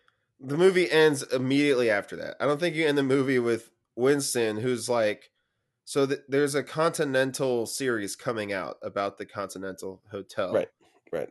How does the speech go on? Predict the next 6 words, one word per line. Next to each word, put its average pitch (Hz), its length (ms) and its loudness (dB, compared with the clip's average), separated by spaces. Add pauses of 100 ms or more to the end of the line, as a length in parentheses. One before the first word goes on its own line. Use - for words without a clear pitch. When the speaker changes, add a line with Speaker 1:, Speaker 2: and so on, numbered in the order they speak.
Speaker 1:
Which - 240 -8
will 107 240 -2 (100)
revolve 104 520 -2
around 92 500 -6 (500)
Winston, 107 500 -6
presumably. 95 720 -10